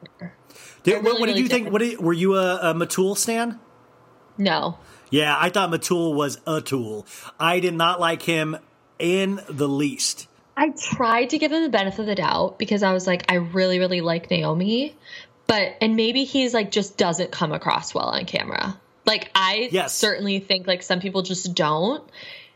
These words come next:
Speaker 1: But there was just something off, and I was like, "I don't like this."
Speaker 2: It seems, it, it, you know what it was is, like, you know, like, the magic of a good coupling where they're not, like, perfect with each other, and, like,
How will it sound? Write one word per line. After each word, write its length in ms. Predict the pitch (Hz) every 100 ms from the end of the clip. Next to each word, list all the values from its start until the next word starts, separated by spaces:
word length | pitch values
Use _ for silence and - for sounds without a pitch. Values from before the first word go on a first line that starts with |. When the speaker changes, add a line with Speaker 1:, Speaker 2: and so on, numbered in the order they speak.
| _ - -
Speaker 1:
But 300 | 240 208 - - _ _
there 140 | 240 240
was 140 | 254
just 180 | 262 -
something 460 | - 214 - 294 285 -
off, 540 | - 214 269 220 196
and 100 | 202 190
I 60 |
was 180 | 190 190
like, 160 | 202 196
"I 60 |
don't 580 | 196 - 190 196 196 196
like 380 | 180 180 180 -
this." 400 | 165 156 165 214
Speaker 2:
It 120 | 190
seems, 440 | - 294 294 - -
it, 180 | 196 196
it, 160 | 208 202 196
you 100 | 196 240
know 80 |
what 100 | 294 269
it 80 |
was 220 | 190 190 175
is, 80 |
like, 180 | 175 170
you 60 | 208
know, 140 | 240
like, 180 | 214 185
the 140 | 170
magic 560 | 160 156 151 151 156 156
of 100 | 143
a 60 | 131
good 240 | 151 123
coupling 640 | - 147 143 147 147 147 - -
where 240 | 139 147 147
they're 180 | 151
not, 360 | 147 147 151 156
like, 200 | 151 -
perfect 520 | - 143 143 160 -
with 160 | 156 156
each 200 | 160 -
other, 420 | 160 160 160 156
and, 300 | 156 147 143
like, 380 | 143 139 135